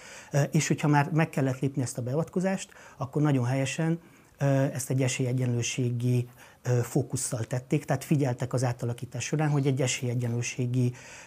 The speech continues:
ö, szempontoknak megfelelő beavatkozás történjen. Azt én nem tudom megítélni, hogy ez egy, ö,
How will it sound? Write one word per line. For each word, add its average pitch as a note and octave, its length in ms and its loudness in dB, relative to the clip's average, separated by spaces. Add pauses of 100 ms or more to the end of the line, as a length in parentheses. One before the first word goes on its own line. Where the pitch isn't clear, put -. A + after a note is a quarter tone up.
(100)
ö, B2 420 4
szempontoknak C3+ 680 2
megfelelő B2 380 0
beavatkozás A#2 520 -2
történjen. C3+ 520 -10 (320)
Azt - 120 -8
én C#3 60 2
nem D#3+ 100 6
tudom E3+ 260 4
megítélni, C#3+ 520 2
hogy B2+ 220 2
ez B2 140 2
egy, B2 220 2 (340)
ö, B2+ 220 6